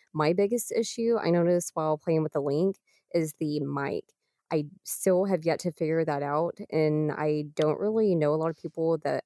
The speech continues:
played Pavlov through the link. So if anybody knows,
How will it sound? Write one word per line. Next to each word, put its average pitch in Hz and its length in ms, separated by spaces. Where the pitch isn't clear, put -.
played 147 560
Pavlov 147 480
through 147 400
the 139 100
link. 131 300
So 156 360
if 151 80
anybody 175 480
knows, 160 560